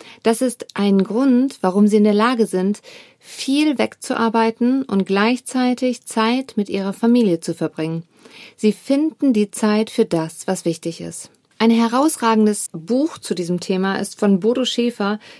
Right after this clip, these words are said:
Die Kunst, die Zeit zu führen. Sie finden den Link dazu unten in den Shownotes. Als erstes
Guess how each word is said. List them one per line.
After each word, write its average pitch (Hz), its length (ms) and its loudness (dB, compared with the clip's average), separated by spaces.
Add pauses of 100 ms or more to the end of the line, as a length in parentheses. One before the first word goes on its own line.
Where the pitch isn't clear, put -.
(100)
Die 214 100 0
Kunst, 277 440 0
die 240 120 2
Zeit 165 340 -4
zu 170 120 -4
führen. 143 500 -6
Sie 220 140 -4
finden 311 200 2
den 220 120 4
Link 226 280 4
dazu 220 380 -2
unten 233 400 2
in 190 180 -2
den 190 160 -2
Shownotes. 156 720 -6 (100)
Als - 200 0
erstes 285 640 -4